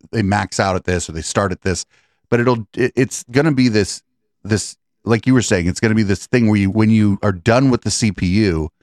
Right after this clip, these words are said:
there's gonna be components on it that were just wasted for the entire life of the C P U, unless you end up maxing it out.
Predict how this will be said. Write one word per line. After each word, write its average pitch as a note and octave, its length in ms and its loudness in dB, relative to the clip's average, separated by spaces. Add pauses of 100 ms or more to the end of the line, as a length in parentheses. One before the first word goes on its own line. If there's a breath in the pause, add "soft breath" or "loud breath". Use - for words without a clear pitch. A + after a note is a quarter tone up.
(220)
there's A2 140 0
gonna A#2 140 2
be A2 80 0
components A2+ 600 2
on E2+ 160 -2
it E2 140 -6
that E2 140 -2
were F#2 140 0
just F2 200 -2
wasted F#2 580 -2
for F2 140 -4
the E2 140 -2
entire C#2+ 420 -6
life C2 240 -12
of A#1 80 -14
the D2+ 80 -18
C - 180 -12
P - 160 -12
U, - 120 -18 (840)
unless G#2 560 2
you G#2+ 180 4
end F#2+ 180 0
up F#2 140 -2
maxing F2 480 -2
it E2 100 -2
out. C#2 300 -14